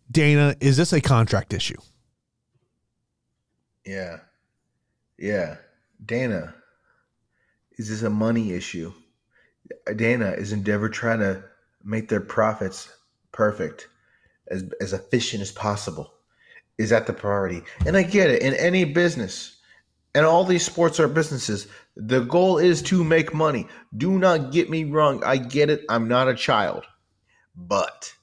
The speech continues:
Speaker 2: for the love of God, these sports at least distract me enough. When it comes
Speaker 1: But
Speaker 2: to the Super Bowl, I'm not thinking about,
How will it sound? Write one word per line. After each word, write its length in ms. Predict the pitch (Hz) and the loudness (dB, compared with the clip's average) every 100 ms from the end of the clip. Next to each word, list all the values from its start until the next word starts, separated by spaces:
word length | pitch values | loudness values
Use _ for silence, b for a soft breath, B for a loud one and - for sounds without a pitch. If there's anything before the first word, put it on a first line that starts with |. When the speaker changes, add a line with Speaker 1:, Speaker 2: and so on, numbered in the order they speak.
| _ _ _ _ _ _ _ _ _ _ _ _ _ _ | _ _ _ _ _ _ _ _ _ _ _ _ _ _
Speaker 2:
for 100 | - | -12
the 120 | 80 | -8
love 220 | 82 95 87 | -4 -4 -4
of 120 | 80 | -4
God, 400 | 87 78 73 - | -4 -4 -6 -12
these 140 | 87 | -14
sports 380 | - 101 95 95 | -10 -6 -4 -4
at 100 | 82 | -4
least 180 | 90 - | -6 -8
distract 500 | - - 90 85 - | -10 -4 -4 -4 -8
me 80 | 76 | -12
enough. 340 | 69 60 - B B B B B - | -12 -14 -18 B B B B B -4
When 120 | 107 | -2
it 60 | 110 | 2
comes 180 | 151 | 2
Speaker 1:
But 40 | 143 | 2
Speaker 2:
to 60 | |
the 60 | 131 | 0
Super 220 | - 139 | -2 -4
Bowl, 300 | 113 110 101 | 0 0 0
I'm 160 | - 107 | -2 0
not 320 | 127 135 - | 0 0 -2
thinking 300 | 127 110 110 | -6 -4 -4
about, 560 | 95 98 95 90 92 | -2 0 0 0 -2